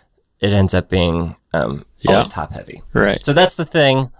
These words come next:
Speaker 1: that bothers me. <laughs> That took forever to get out. But yeah,
Speaker 2: Ooh.
Speaker 1: that's the one thing that really bothers me, eh, because that, I think at that point the math starts becoming detrimental,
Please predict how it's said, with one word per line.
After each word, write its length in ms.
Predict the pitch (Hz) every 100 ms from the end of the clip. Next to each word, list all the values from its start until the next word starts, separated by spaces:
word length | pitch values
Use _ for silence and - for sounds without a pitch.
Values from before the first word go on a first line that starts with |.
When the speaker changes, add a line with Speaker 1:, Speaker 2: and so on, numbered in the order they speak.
| - - - - _ _ - -
Speaker 1:
that 400 | 117 127 127 113
bothers 440 | 113 107 117 101
me. 180 | 120 113
<laughs> 120 | - - -
That 180 | 165 147
took 160 | 180
forever 380 | - 143 135 127
to 100 | 127
get 200 | 107 113
out. 260 | 104 87 117
But 160 | 107
yeah, 160 | 113 92 -
Speaker 2:
Ooh. 160 | 190 202
Speaker 1:
that's 220 | 147 -
the 100 | 175
one 140 | 156 151
thing 160 | 160
that 100 | 135
really 160 | 127 123
bothers 320 | 113 107 98
me, 240 | 107 104 - - -
eh, 180 | 110 107 113 110
because 300 | 120 123 104
that, 160 | 127
I 40 | 117
think 200 | 143 131
at 40 |
that 180 | 117 107
point 240 | 123 110 104
the 60 |
math 360 | 101 101 98 -
starts 320 | - 110 101
becoming 340 | 104 98 101
detrimental, 760 | 101 98 - 98 107 135 143 139